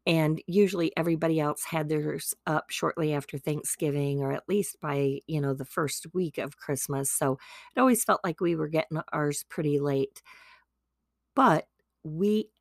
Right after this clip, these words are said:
absolutely positively had our Christmas tree up for the f-,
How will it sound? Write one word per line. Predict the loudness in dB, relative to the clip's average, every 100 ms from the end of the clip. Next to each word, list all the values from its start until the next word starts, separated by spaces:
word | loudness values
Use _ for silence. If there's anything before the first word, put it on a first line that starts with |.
| -4
absolutely | -2 -2 -2 -2 -2 -2 -4 -2 -4 -4
positively | -4 -4 -2 -4 -4 -4 -2 -4 -2 -4
had | -6 -4 -2 0
our | -2 -4
Christmas | -4 -6 -2 -4 -4
tree | -6 -2 -2 0
up | 0 0 -4 -16 -20 -20 -20 _
for | -2 2 4
the | 4
f-, | 0